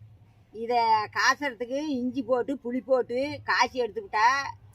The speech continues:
கடலெண்ணெய் மாதிரி நல்லா இருக்கும். எப்படி சாப்பிட்டா உடம்புக்கு பித்தம், உடம்புக்கு சரியில்லாத போயிடும். அதை பத்தி தான் காய்ச்சி எடுக்கணும். இதை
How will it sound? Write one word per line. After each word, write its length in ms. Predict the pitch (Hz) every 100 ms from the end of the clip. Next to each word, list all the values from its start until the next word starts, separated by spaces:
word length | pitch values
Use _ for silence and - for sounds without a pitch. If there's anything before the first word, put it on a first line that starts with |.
| - -
கடலெண்ணெய் 460 | 208 254 277 262
மாதிரி 200 | 247 269
நல்லா 240 | 247 226 247
இருக்கும். 200 | 269 269
எப்படி 300 | - 277 277
சாப்பிட்டா 680 | 262 254 240 269 294 294 - - - -
உடம்புக்கு 440 | 196 226 262 247
பித்தம், 580 | 247 240 269 262 285 285 - 196
உடம்புக்கு 540 | 208 226 254 269 247
சரியில்லாத 340 | 240 254 247 220
போயிடும். 380 | 240 233 226 170 - -
அதை 160 | 190 220
பத்தி 180 | 233 254
தான் 160 | 269
காய்ச்சி 400 | 226 220 247 269
எடுக்கணும். 400 | 240 214 226 202 - - _ _
இதை 240 | 226 233